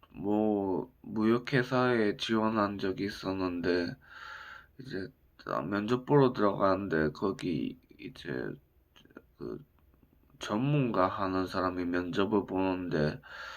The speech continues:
자기 부하 여직원한테 커피를 타오라고 심부름을 시키더라고.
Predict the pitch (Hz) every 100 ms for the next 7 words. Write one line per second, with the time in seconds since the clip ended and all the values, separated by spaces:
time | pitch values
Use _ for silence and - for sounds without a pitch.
0 | - - - - 104 110 117 - 117 110
1 | 120 120 104 107 120 110 107 95 92 90
2 | 90 87 80 - - 180 - 170 151 139
3 | 127 - 98 101 98 78 85 80 - 110
4 | 120 143 151 143 92 - - 87 80 71
5 | 69 73 90